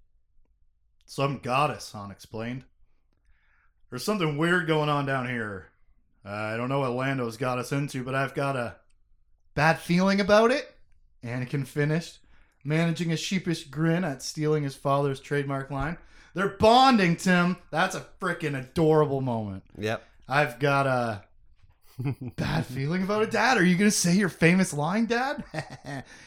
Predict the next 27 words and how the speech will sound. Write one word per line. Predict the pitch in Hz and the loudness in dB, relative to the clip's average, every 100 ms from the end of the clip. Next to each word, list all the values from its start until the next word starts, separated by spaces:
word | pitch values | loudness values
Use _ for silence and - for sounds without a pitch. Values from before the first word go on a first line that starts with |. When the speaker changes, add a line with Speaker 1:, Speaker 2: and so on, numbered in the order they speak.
| - | -10
Speaker 1:
You | 165 | -6
know, | 135 | -4
he's | 131 | -4
half | 131 127 | -6 -6
teasing | 135 127 131 | -10 -12 -12
him, | 123 | -12
half | 120 143 131 | -8 -8 -6
also, | 131 131 131 110 | -6 -4 -4 -4
like, | 104 107 | -6 -10
admiration, | 110 98 98 120 131 104 113 | -14 -14 -16 -16 -18 -20 -20
but | 104 98 _ _ _ _ _ - - _ _ _ _ _ _ _ _ - | -20 -20 _ _ _ _ _ -20 -20 _ _ _ _ _ _ _ _ -20
Leia | 92 127 320 | -6 -4 -4
was | 339 | -6
right. | 392 427 - - _ _ _ _ _ | -6 -6 -8 -14 _ _ _ _ _
Father-son | - 190 370 - 302 330 | -10 -8 -6 -6 -4 -4
fun | 320 320 339 | -2 0 0
out | 214 202 | -2 -2
here | 185 156 | 0 0
on | 147 | -2
Cern | 156 147 | -4 -6
Padal. | 135 127 104 - _ - _ _ _ _ _ - - | -6 -8 -10 -16 _ -20 _ _ _ _ _ -20 -8
"I've | 254 339 | -2 0
got | 208 170 | 6 6
a | |
bad | 147 151 143 | 8 6 6
feeling, | - 151 147 151 | 4 4 4 4
though." | 151 220 | 2 2